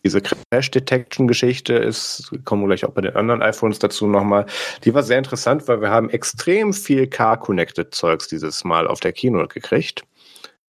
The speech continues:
Ähm, dieses Crash-Detection im iPhone funktioniert auch in Verbindung, beziehungsweise andersrum. Ähm, weil ich hab dann gewitzelt noch,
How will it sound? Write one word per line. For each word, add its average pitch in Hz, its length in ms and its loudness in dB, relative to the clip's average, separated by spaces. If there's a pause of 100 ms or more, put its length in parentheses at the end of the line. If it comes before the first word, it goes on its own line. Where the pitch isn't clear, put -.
(120)
Ähm, 85 460 2 (720)
dieses 82 400 2
Crash-Detection 95 720 -2
im 85 140 -2
iPhone 98 480 0
funktioniert 98 560 -2
auch 101 160 0
in 95 160 -2
Verbindung, 87 880 0 (120)
beziehungsweise 98 480 0
andersrum. 92 640 0
Ähm, 87 260 0 (680)
weil 101 140 2
ich - 100 -4
hab 117 120 2
dann 110 160 0
gewitzelt 104 440 2
noch, 104 200 0